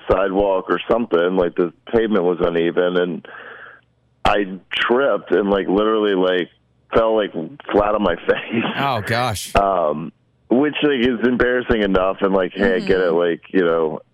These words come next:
Speaker 1: the first date's definitely not the place for it. But I swear she laughed. Like, she giggled when I fell. And, like, she did help me up, but, like, it took her a second to ask if I was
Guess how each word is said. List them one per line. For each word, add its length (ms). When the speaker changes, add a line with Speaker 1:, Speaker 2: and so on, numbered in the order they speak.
Speaker 1:
the 420
first 220
date's 280
definitely 280
not 220
the 60
place 360
for 240
it. 160
But 360
I 180
swear 720
she 440
laughed. 640
Like, 140
she 80
giggled 460
when 160
I 140
fell. 520
And, 280
like, 380
she 220
did 120
help 240
me 160
up, 280
but, 120
like, 220
it 200
took 140
her 140
a 40
second 260
to 140
ask 260
if 100
I 100
was 120